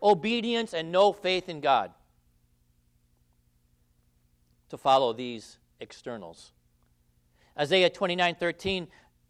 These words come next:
"Therefore the Lord said, Inasmuch as the pe-, these people draw near with their mouths and honor me with their lips, but have removed their hearts far from me."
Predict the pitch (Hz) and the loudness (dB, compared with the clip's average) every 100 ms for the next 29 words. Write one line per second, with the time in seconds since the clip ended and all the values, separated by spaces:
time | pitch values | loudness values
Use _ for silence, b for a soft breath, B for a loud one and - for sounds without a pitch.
0 | - 180 185 196 170 165 180 175 - 190 | 2 4 4 2 0 0 2 0 0 2
1 | 175 156 b - 165 165 147 196 - 208 | 4 2 b -6 -2 -2 2 2 2 -6
2 | 190 165 - - 170 180 - 208 202 165 | -8 -10 -14 -16 -14 -14 -12 -14 -10 -12
3 | 131 175 180 170 185 214 202 185 156 151 | 0 4 4 2 -2 -2 -2 -2 -2 2
4 | 156 190 190 147 - 160 208 196 175 170 | 4 2 0 -10 -2 0 2 0 -4 -6
5 | 160 139 139 190 143 - b b b - | -4 -4 0 0 0 -2 b b b 4
6 | 160 170 175 170 196 240 175 190 156 196 | 6 6 4 0 0 0 0 -2 0 4
7 | 202 196 - - 202 190 - 214 196 143 | 4 4 -4 2 4 4 2 0 0 0
8 | 117 | -8